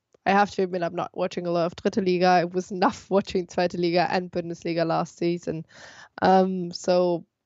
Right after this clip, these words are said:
and because the times are very, unfortunately, overlapping,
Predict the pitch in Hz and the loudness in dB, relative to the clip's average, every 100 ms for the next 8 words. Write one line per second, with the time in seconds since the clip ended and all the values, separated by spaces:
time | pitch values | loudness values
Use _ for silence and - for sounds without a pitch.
0 | _ 190 175 180 180 180 - 180 - 170 | _ -2 -2 -6 -8 -12 -16 -18 0 0
1 | 170 175 165 - 175 170 165 - _ _ | 0 -4 -6 -2 0 0 -2 -6 _ _
2 | _ - _ 196 190 - 226 - 190 185 | _ -20 _ -2 0 2 2 2 -2 -2
3 | 190 175 170 180 180 170 170 175 - 160 | 2 2 2 2 2 2 0 0 -2 -6
4 | 156 170 | -6 -12